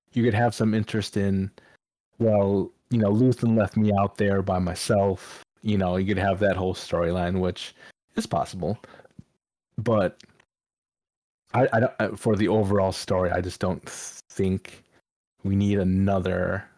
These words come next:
mercenary, um, kind of separatist Saw type of person when we've already got Saw.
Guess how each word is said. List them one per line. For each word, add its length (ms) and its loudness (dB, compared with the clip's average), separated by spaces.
mercenary, 960 0
um, 540 -4
kind 180 -2
of 80 -4
separatist 840 -6
Saw 380 -2
type 340 -4
of 140 -8
person 520 -6
when 180 0
we've 180 2
already 320 -2
got 180 -4
Saw. 300 -4